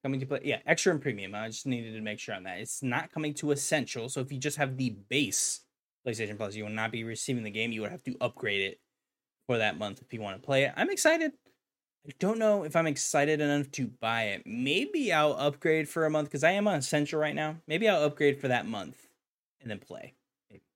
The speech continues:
Uh, they also announced alongside that Battlefield twenty forty-two, Minecraft Dungeons, and Code Vein. Very interesting with a couple of these things. First off, Battlefield twenty forty-two.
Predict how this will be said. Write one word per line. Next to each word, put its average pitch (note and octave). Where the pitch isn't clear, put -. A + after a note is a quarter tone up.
Uh, C3
they C#3
also D3
announced C3+
alongside B2+
that A2+
Battlefield B2+
twenty C3
forty-two, B2
Minecraft C3
Dungeons, A#2+
and A#2+
Code D3+
Vein. B2
Very D#3
interesting D#3+
with C3+
a B2
couple C3
of A#2
these A2
things. G#2+
First F3+
off, A#2
Battlefield B2+
twenty B2
forty-two. B2+